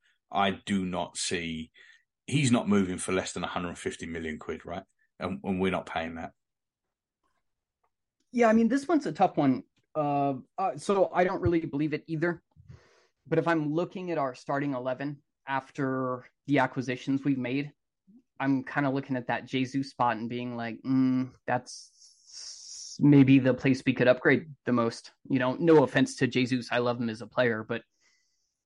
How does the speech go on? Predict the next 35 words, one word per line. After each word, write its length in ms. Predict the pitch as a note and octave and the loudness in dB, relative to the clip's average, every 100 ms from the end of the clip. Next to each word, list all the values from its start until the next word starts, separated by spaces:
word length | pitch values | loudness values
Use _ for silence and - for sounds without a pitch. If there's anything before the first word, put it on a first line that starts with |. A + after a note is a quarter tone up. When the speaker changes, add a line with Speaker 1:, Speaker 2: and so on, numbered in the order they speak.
| _ - | _ -4
Speaker 2:
um, 460 | B2+ B2 A#2 A2 _ _ _ _ _ _ _ _ _ _ _ | 0 0 -2 -6 _ _ _ _ _ _ _ _ _ _ _
but 160 | D#3 F#3+ | 2 4
yeah, 160 | F3 C#3 | 4 2
this 240 | F3+ G3 | 2 0
one 180 | A3+ E3+ | 0 2
just 220 | D3 - | 0 0
kinda 240 | D3 C#3 C3+ | 2 2 2
seems 380 | - C#3+ C3+ | -2 -2 0
a 60 | B2 | -4
bit 280 | A#2 B2+ - | -2 -4 -2
out 160 | B2 | -4
of 140 | B2 A#2 | -4 -8
reach. 480 | C3 B2+ - - _ _ - | -8 -8 -12 -20 _ _ -2
Uh, 200 | B2 A2 E3+ | 0 2 4
it 80 | |
would 180 | D#3+ D3+ | 4 2
absolutely 720 | - D3+ C#3 - C3+ D3 C#3+ C#3+ | 0 0 0 -2 -2 -2 -2 -4
be 220 | C3+ C3+ | 0 -2
a 40 | |
bidding 340 | - A#2+ C3 C3+ | -2 -2 0 0
war. 340 | C#3 C#3 C3+ - | 0 -2 -4 -8
I 80 | C3 | -8
mean, 200 | B2 - | -6 -2
every 240 | D3+ C#3+ | 0 2
big 300 | B2+ B2+ B2 | 0 0 -6
club 280 | - B2+ C3 | -4 -2 -2
that's 220 | A#2+ - | -4 -6
looking 260 | B2+ - A#2+ | -10 -8 -8
for 140 | - | -4
a 60 | A2+ | -6
striker 480 | - A#2+ A#2+ C3 B2 | 0 0 0 -2 -2
is 120 | A2+ | -2
gonna 180 | A#2+ A#2+ | -4 -2
have 220 | A#2 A2+ | -2 -2
him 260 | A#2+ A2+ | -4 -6